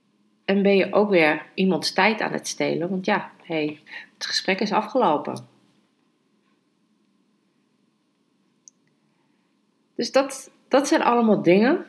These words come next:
waarvan we ons eigenlijk niet bewust zijn dat we het doen. En dat we wel aan het stelen zijn.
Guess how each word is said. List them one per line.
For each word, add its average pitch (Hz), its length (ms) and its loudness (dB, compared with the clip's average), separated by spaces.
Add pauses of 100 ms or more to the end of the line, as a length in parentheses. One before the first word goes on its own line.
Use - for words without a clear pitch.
(140)
waarvan 165 320 0
we 165 160 2
ons 156 140 -4
eigenlijk 165 320 0
niet 208 140 2
bewust 196 300 2
zijn 160 140 0
dat 147 140 -4
we 127 80 -6
het 127 160 -6
doen. 220 240 0 (760)
En 180 120 -4
dat 185 120 4
we 156 100 2
wel 220 240 6
aan 202 120 2
het 190 160 0
stelen 170 420 4
zijn. 135 400 -8